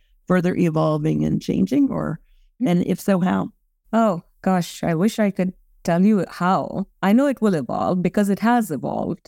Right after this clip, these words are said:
Speaker 2: So I'm optimistic that it will evolve and it'll evolve in the right direction and in bigger ways. I don't know the answer to how, but I think the role will become,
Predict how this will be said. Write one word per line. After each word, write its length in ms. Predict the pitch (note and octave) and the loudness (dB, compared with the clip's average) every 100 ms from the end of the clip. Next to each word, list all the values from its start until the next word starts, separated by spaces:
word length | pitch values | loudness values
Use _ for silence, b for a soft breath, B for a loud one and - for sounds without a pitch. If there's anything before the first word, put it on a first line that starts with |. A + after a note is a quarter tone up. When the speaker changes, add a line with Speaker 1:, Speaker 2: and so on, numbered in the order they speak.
| - | -18
Speaker 2:
So 180 | - F3+ | -2 0
I'm 200 | D#3+ D#3 | 2 2
optimistic 680 | D#3+ - E3+ E3 - E3 D3+ | 0 0 0 0 0 -2 0
that 180 | D3+ | 0
it 120 | D#3 D3 | -2 0
will 300 | D#3 D#3 - | 0 0 -2
evolve 540 | D3+ C#3+ D3 D3 D#3 D#3+ | -4 0 0 2 0 2
and 120 | D#3 | 2
it'll 240 | C#3+ D3 | 2 0
evolve 380 | C#3 D3 D#3 D3+ | 0 0 0 2
in 80 | D3+ | 0
the 100 | C#3+ | 0
right 160 | C#3+ C#3 | 0 -2
direction 480 | C#3+ C#3 - D#3+ | -2 -2 -4 -2
and 120 | D#3 D3+ | 0 0
in 160 | C#3+ | 0
bigger 260 | C#3+ C#3+ C#3+ | 0 0 -2
ways. 500 | C#3+ C#3 D3 D#3 - _ _ _ _ _ _ - | 0 0 0 -4 -10 _ _ _ _ _ _ 0
I 80 | |
don't 160 | G#3 A3+ | 4 4
know 120 | A#3+ | 4
the 200 | G3 F#3+ | 2 2
answer 280 | F#3 F#3+ F#3+ | 2 0 -2
to 140 | F3 D3+ | -4 -6
how, 460 | - - - - F3 | -6 -4 -4 -4 0
but 100 | F#3 | 2
I 120 | F#3 | 0
think 280 | F#3 A#3 A3+ - | 2 2 2 -2
the 160 | F3+ | -2
role 320 | E3 G3+ A3+ | 2 2 2
will 160 | G#3+ F3 | 2 0
become, 500 | E3 D#3 E3 D#3+ | -2 0 0 0